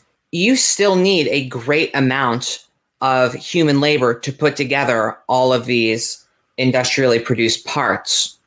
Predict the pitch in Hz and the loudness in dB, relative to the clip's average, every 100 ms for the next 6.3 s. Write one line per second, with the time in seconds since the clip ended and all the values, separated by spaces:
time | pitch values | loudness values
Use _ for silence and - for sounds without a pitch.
0 | _ _ - 135 151 143 127 120 117 - | _ _ -4 0 2 2 0 0 -4 -12
1 | - 123 117 139 156 147 131 117 113 107 | -8 -6 -2 0 2 2 2 2 2 2
2 | 123 - _ _ _ _ _ _ _ - | -2 -8 _ _ _ _ _ _ _ -2
3 | 123 120 113 113 113 - 131 120 117 143 | 0 2 2 2 0 -4 -2 -2 0 0
4 | 135 113 117 117 117 117 120 117 120 - | 0 0 0 2 0 0 -2 -2 -2 0
5 | 117 113 110 117 107 - - 180 156 143 | 0 0 -2 -2 -2 -4 -2 0 0 0
6 | - - | -2 -4